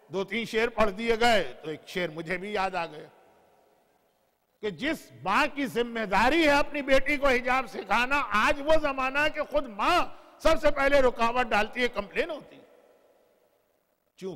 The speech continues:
कुफर अस काबा बरखीजत कुजा मांद मुसलमानी।" फारसी का एक ऐसा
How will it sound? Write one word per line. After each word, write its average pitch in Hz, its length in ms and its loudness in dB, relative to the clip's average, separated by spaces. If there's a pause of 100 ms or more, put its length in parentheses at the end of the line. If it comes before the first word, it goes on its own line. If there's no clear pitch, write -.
(140)
कुफर 285 320 2
अस 240 200 2
काबा 220 380 2
बरखीजत 214 760 -2
कुजा 208 300 -2
मांद 190 340 -8
मुसलमानी।" 143 720 -14 (640)
फारसी 202 380 0
का 233 120 -2
एक 226 140 -2
ऐसा 208 320 -2